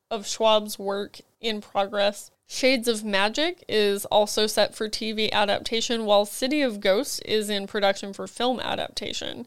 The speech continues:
And the Archived series is in development with C W.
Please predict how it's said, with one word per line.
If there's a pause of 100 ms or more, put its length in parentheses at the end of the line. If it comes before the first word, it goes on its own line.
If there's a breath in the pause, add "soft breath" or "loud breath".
(160)
And
the
Archived
series
is
in
development
with
C
W.